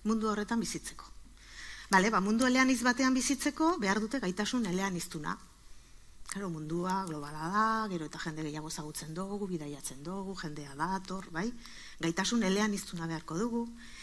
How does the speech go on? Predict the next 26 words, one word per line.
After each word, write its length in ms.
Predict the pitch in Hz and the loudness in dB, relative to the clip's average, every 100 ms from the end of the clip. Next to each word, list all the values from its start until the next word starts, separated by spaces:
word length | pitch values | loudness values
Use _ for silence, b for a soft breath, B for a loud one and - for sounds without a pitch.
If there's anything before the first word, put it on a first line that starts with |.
| B - | B 0
gaitasun 400 | 180 185 233 294 | 2 4 2 2
soziolinguistikoa 920 | - 185 233 185 240 180 - 175 160 151 | 0 0 2 4 4 2 0 -2 -4 -4
beharko 300 | 151 - 170 | -6 -4 -2
dugu, 220 | 285 247 285 - | 0 -2 -6 -12
ze, 80 | 170 | -4
claro, 300 | 190 226 165 - | -2 0 -4 -6
eh, 100 | 170 - - 160 | -8 -8 -12 -12
bueno, 300 | 147 185 233 - - | -6 -4 -6 -6 -4
jatorri 320 | 214 175 175 | -2 0 0
desberdinetatik 720 | 160 160 160 156 151 156 170 220 | -2 -4 -6 -8 -8 -6 -2 0
gatoz, 320 | 277 - 269 208 | -2 -4 -6 -6
hizkuntza 320 | - 165 156 | -6 -6 -6
diferenteak, 720 | 143 147 147 - 240 277 - | -8 -10 -10 -4 -2 -2 -2
estatus 400 | 185 165 165 156 | -4 -4 -4 -6
desberdinak, 960 | 147 147 143 143 160 247 269 262 254 B B B B B B B - 170 | -6 -8 -10 -4 2 6 8 6 0 B B B B B B B -2 2
bai? 140 | 247 | 4
Nola 240 | 214 185 185 | 4 4 4
jokatu 480 | 160 214 - 233 240 | 2 4 4 2 2
bata 160 | 190 185 | 2 0
bestearekiko, 720 | 180 185 170 170 160 165 233 254 254 - - | 0 0 0 0 -2 0 2 2 -2 -8 -6
eh, 240 | 160 143 143 | -4 -4 -6
gaitasun 420 | 156 180 165 214 | -6 -4 -4 -2
soziolinguistika 720 | 185 175 165 165 175 185 165 160 | -4 -4 -2 -2 -2 -2 -4 -4
oso 180 | 170 175 | -4 -2
garrantzitsua 560 | 165 180 185 226 247 | -2 -2 -2 -2 0
da, 80 | 262 | 2